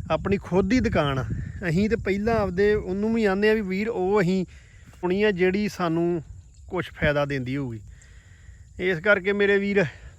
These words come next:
ਆਪਾਂ ਦੇ ਅਮੇਜ ਐਕਸ ਬੜੇ ਵੀਰਾਂ ਨੂੰ ਐਰਕੀ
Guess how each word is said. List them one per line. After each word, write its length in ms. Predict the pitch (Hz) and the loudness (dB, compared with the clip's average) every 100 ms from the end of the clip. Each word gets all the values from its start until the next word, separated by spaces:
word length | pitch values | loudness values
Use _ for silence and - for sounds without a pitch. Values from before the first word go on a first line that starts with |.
| - - - - - - - - - - - - - - - - - - - - - - - | -16 -16 -16 -20 -20 -20 -20 -20 -20 -20 -20 -20 -18 -18 -18 -16 -12 -10 -12 -16 -16 -10 -2
ਆਪਾਂ 320 | 175 - 196 | -2 2 2
ਦੇ 140 | 208 - | 2 0
ਅਮੇਜ 340 | 175 180 180 190 | 2 4 4 2
ਐਕਸ 200 | 190 196 | 0 -4
ਬੜੇ 340 | 156 165 196 | 0 4 4
ਵੀਰਾਂ 280 | 190 180 175 | 2 0 2
ਨੂੰ 120 | 170 | 2
ਐਰਕੀ 420 | 170 156 - 170 | 2 0 -2 -2